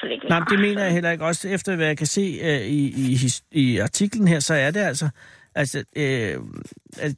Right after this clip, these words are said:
Speaker 2: det, din far, der siger, at han vil anmode Naturstyrelsen Himmerland om at se på deres anmodning, altså jeres anmodning, med positive øjne. Og så er det,
Speaker 1: Ja.
Speaker 2: det er dig, der har opdaget øen, siger han. Og han har også
Speaker 1: Ja.
Speaker 2: tilbudt, at du kan,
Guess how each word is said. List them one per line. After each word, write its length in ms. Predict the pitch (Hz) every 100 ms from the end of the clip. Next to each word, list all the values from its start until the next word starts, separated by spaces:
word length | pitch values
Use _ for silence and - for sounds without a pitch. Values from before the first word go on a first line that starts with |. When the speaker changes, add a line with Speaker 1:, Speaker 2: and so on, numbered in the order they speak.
| -
Speaker 2:
det, 260 | - 170 147
din 140 | 175
far, 240 | 143 156 170
der 100 | 202
siger, 420 | - 170 160 170
at 240 | - 135
han 280 | 139 143 139 -
vil 200 | 147 135
anmode 420 | 143 147 170 151
Naturstyrelsen 840 | 151 143 175 135 151 131 - 151 135
Himmerland 460 | - 160 175 170 139
om 180 | - 135
at 60 | 143
se 240 | 165 135
på 140 | -
deres 320 | 147 131 123 - _ _
anmodning, 640 | 135 135 143 123 123 127 120
altså 140 | 117 117
jeres 260 | 110 131
anmodning, 340 | 135 123 123 123
med 80 | 127
positive 440 | 156 147 - 123
øjne. 240 | 64 - 127 - - _ _
Og 60 | 143
så 100 | 156
er 40 |
det, 220 | 139 135 151 -
Speaker 1:
Ja. 60 | -
Speaker 2:
det 60 |
er 40 | 131
dig, 260 | 143 151
der 60 | 170
har 60 |
opdaget 260 | 135 156 139
øen, 220 | 151 156
siger 200 | 160 156
han. 180 | 143 151 - _ - _ _
Og 260 | 135 120 131
han 140 | 135
har 60 | 127
også 180 | 151 -
Speaker 1:
Ja. 60 | 175
Speaker 2:
tilbudt, 300 | 165 165 -
at 260 | - 120 -
du 120 | 170
kan, 380 | 151 - 135